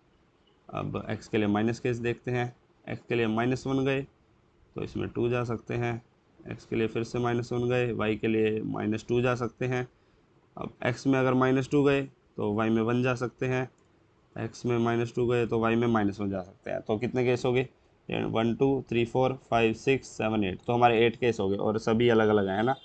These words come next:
वन, टू, वन माइनस टू, टू, वन, टू, वन, टू, माइनस वन, माइनस वन, टू, माइनस वन, माइनस टू, माइनस टू और वन, माइनस टू, माइनस वन। तो हाँ,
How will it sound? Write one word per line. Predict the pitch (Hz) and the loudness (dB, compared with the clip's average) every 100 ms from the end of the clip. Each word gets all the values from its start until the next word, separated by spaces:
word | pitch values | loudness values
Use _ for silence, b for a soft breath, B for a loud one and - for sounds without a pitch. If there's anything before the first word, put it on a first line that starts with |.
| - - - 107 | -18 -20 -12 -4
वन, | 107 110 | 0 0
टू, | 127 131 131 107 | 2 0 0 -4
वन | 107 | 0
माइनस | 107 113 120 120 | 2 2 0 0
टू, | 131 127 120 | -2 0 0
टू, | 117 | 0
वन, | 117 127 123 | 2 0 -2
टू, | 117 113 | -2 0
वन, | 113 117 113 - 117 | 0 -2 -4 -8 -6
टू, | 113 | -2
माइनस | 113 113 117 127 | -2 -2 -4 -2
वन, | 127 123 _ _ _ | -4 -4 _ _ _
माइनस | 120 117 117 - | 0 2 2 0
वन, | - 127 | -2 2
टू, | 143 139 - _ _ _ 120 | 2 2 -2 _ _ _ 0
माइनस | 123 120 113 120 | 2 2 2 2
वन, | 113 | 4
माइनस | 113 120 127 127 | 4 4 0 2
टू, | 143 143 - _ _ - | 0 0 -6 _ _ -2
माइनस | 120 120 120 - - | 0 2 0 -4 -2
टू | 127 123 123 123 | 0 2 2 0
और | - 107 | 0 0
वन, | 110 135 147 - - | 2 2 2 -2 -2
माइनस | 117 120 120 | -2 -2 0
टू, | |
माइनस | 113 95 92 | 0 0 -2
वन। | 101 | -6
तो | 98 104 | -6 0
हाँ, | 107 | 0